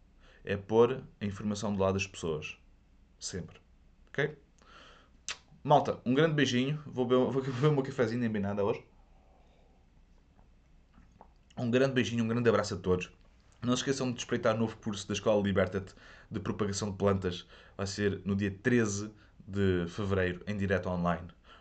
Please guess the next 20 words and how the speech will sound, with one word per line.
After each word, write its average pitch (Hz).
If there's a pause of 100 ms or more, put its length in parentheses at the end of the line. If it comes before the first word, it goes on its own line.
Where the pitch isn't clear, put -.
Vocês 90
estão 95
garantidos, 95
não 87
vai 90
ser -
cancelado. 85 (240)
Só 90
se -
houver 90
uma 87
força 87
maior, 90 (200)
sei 92
lá, 87 (320)
ah, 82 (600)
sei -
lá, - (140)
não 85
sei. 76